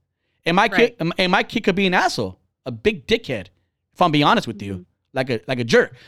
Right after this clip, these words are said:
Speaker 1: My son's a jerk. Sometimes I, like, I don't even want to take him in public 'cause the way he behaves, like, fool, like, I'm gonna fuck you up. I'm not, but
Speaker 2: Yeah.
Speaker 1: like, so me, like, I'll give him this look and, and, and I'll snap on him and he gets scared. Like, he'll get scared right away if I snap,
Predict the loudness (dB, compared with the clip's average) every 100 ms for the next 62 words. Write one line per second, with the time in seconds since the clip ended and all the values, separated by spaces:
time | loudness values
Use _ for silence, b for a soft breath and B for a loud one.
0 | b -2 2 0 0 0 -2 -2 -14 _
1 | _ _ _ _ _ _ -2 0 2 0
2 | 0 -2 -4 -10 -20 _ _ -2 0 2
3 | 0 0 -2 0 2 2 -2 b b b
4 | 0 2 2 2 4 2 2 -4 0 2
5 | 2 0 -6 -10 _ _ _ _ _ _
6 | -6 -4 0 0 4 2 2 0 _ _
7 | _ _ 0 4 4 4 2 0 0 -4
8 | b b -2 0 0 2 4 4 2 -2
9 | B B B 0 2 2 2 2 4 2
10 | 4 2 2 -2 -2 0 2 2 2 0
11 | -2 -2 0 -4 -4 -8 -2 0 0 -2
12 | -6 -2 0 -2 -8 _ _ -4 0 0
13 | -2 0 2 2 2 2 0 -4 -4 -4
14 | -8